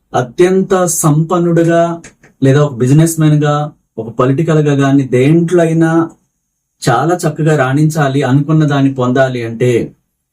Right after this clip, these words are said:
అతి దగ్గర దారి ఒక్క యూనివర్స్ ని పూర్తిగా విశ్వసించటం. ఒక మహోన్నతమైన శక్తిని తప్ప మనం ఈ ప్రపంచంలో దేని వైపు వెళ్ళినా ఆ కోరిక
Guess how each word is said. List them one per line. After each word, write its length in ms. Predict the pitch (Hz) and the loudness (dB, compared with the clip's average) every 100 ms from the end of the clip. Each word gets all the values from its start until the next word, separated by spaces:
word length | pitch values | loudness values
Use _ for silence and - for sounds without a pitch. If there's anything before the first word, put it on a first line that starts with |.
| _ _ - | _ _ -4
అతి 280 | 139 - 220 | -4 0 -2
దగ్గర 480 | 151 151 139 175 175 | 0 -2 -2 0 0
దారి 480 | 147 135 139 127 - - | 0 -2 -2 -6 -10 -12
ఒక్క 200 | 135 170 | -6 -2
యూనివర్స్ 680 | 143 151 175 175 160 - 156 | 0 2 0 0 -2 0 0
ని 280 | 214 339 - _ _ | 0 -2 -6 _ _
పూర్తిగా 460 | 151 156 156 160 160 | 0 0 0 0 0
విశ్వసించటం. 800 | 127 - 139 131 113 104 - 95 - _ _ _ _ _ _ _ _ _ _ - | -2 -4 -6 -4 -6 -6 -6 -6 -8 _ _ _ _ _ _ _ _ _ _ -2
ఒక 60 | 165 | 0
మహోన్నతమైన 760 | 160 175 254 254 254 233 226 | 2 2 0 0 -2 -2 -2
శక్తిని 520 | 220 196 190 - 214 | 0 -2 -2 0 0
తప్ప 400 | 180 185 170 - 175 165 147 _ 143 | 0 -2 -4 -2 0 0 -2 _ -2
మనం 120 | 156 | 0
ఈ 100 | 156 | 2
ప్రపంచంలో 680 | 160 156 190 185 190 170 147 | 0 -2 -2 -2 0 2 0
దేని 560 | 135 160 185 190 190 180 | 2 2 2 -2 -2 0
వైపు 340 | 156 160 170 | 0 0 0
వెళ్ళినా 640 | 143 131 135 131 131 - - _ _ _ _ - | 0 0 0 0 -2 -4 -12 _ _ _ _ -4
ఆ 100 | 127 | -4
కోరిక 680 | 135 151 139 143 170 294 330 | -2 -2 0 0 -2 -4 -6